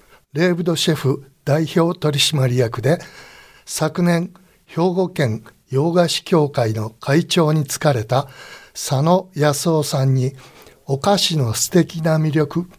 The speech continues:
と題してお話をしていただきました。実は佐野さんは、私と同じ高校の一年後輩で、昔から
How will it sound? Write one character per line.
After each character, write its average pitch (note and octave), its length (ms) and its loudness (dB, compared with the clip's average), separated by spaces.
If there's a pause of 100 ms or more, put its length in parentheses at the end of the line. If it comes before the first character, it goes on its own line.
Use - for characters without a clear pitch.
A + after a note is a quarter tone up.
と F3 120 -4
題 D#3 240 2
し - 120 -4
て D#3 200 0 (240)
お B2 140 -2
話 B2 520 0
を G3 220 0
し - 140 -2
て A#2 160 -2
い G2+ 100 -6
た G#2+ 120 -2
だ G2+ 120 -10
き - 160 -10
ま G2+ 140 -10
し - 120 -4
た。 - 140 -16 (2000)
実 C#3+ 360 -2
は E3 240 2 (240)
佐 D3+ 260 -2
野 F3+ 100 2
さ F3 180 2
ん D#3+ 140 0
は、 D#3 240 0 (500)
私 D#3 380 2
と E3 320 0
同 E3+ 160 4
じ E3+ 140 -2
高 E3+ 300 0
校 D#3 320 -2
の F3+ 280 2 (140)
一 - 300 -2
年 C#3 280 0
後 C3 220 2
輩 A2+ 300 0
で、 A#2+ 240 -2 (480)
昔 E3+ 380 2
か F3 120 -6
ら G3 180 2